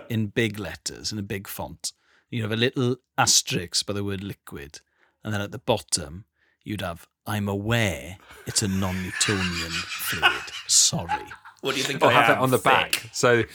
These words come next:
Speaker 1: That
Speaker 3: you read it first, and then as the person walks away, you're like, "Oh, they, they did correct
Speaker 1: Oh,
Speaker 3: it."
Speaker 1: yeah, yeah, that's nice.
Speaker 2: Uh, this email is genuinely about fifteen paragraphs long explaining why custard is not a liquid. I'm gonna screen grab it all. We'll whack it on our Instagram. So if people wanna find out more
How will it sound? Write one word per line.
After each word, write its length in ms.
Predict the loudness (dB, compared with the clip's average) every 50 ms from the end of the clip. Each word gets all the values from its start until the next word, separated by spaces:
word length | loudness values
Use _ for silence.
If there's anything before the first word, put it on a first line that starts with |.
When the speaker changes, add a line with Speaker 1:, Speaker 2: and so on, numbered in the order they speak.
| -10 -6
Speaker 1:
That 280 | 0 0 0 0 2 2
Speaker 3:
you 140 | 2 6 8
read 240 | 8 8 8 6
it 100 | 6 4
first, 440 | 4 4 4 4 6 4 2 0 0
and 100 | 2 4
then 80 | 4 4
as 80 | 4
the 80 | 4 2
person 340 | 4 4 4 4 2 0 0
walks 240 | -2 -2 0 -2 0
away, 320 | 4 4 6 6 4 4
you're 100 | 2 2
like, 100 | 2 2 4
"Oh, 160 | 2 2 0
they, 180 | -2 -6 -8 -8 -8 -6
they 160 | -4 -4 -2
did 160 | 0 0 2
correct 120 | 4 6 6
Speaker 1:
Oh, 240 | 6 6 6 6 6
Speaker 3:
it." 80 | 6 4
Speaker 1:
yeah, 240 | 4 4 2 0 0
yeah, 320 | -2 -4 -6 -8 -8 -10
that's 280 | -12 -10 -8 -6 -6 -6
nice. 400 | -10 -12 -12 -12 -12 -12 -14 -16 _ _ -14 -12 -10 -10 -8 -4 2 2
Speaker 2:
Uh, 80 | 4 4
this 200 | 6 4 4 4 4
email 340 | 2 4 4 6 6 6 6
is 100 | 4 4
genuinely 440 | 4 4 6 6 6 6 4 4 4
about 240 | 4 4 4 2
fifteen 340 | 0 -2 -4 -2 -2 -2 2
paragraphs 460 | 2 4 4 4 4 4 2 2 2
long 160 | 0 0 0 0
explaining 800 | -2 -4 0 2 4 4 6 6 4 2 0 -4 -6 -10 -14 -10
why 340 | -6 -4 -2 -2 -2 -4 -6
custard 340 | -6 -6 -6 -6 -6 -8 -6
is 60 | -4
not 140 | -4 -4 -4
a 40 | -4
liquid. 380 | -8 -8 -8 -8 -8 -8 -8 -10 -16 -20 -20 -18 -4 -2
I'm 80 | 0 2
gonna 100 | 2 0
screen 320 | 0 0 4 4 6 6 6
grab 160 | 4 2 2
it 60 | 0
all. 280 | -2 -2 -2 -2 -2 0
We'll 180 | 0 2 4 4
whack 220 | 4 2 2 -2
it 60 | -4 -2
on 100 | -2 -2
our 80 | -2 -2
Instagram. 440 | -4 -6 -8 -6 -2 -2 -2 -2 -2 -4
So 60 | -6
if 80 | -4 -2
people 160 | -2 -2 0
wanna 140 | -2 -4 0
find 240 | 2 2 2 2 2
out 120 | 0 0 0
more 440 | 2 2 2 2 0 -2 -6 -10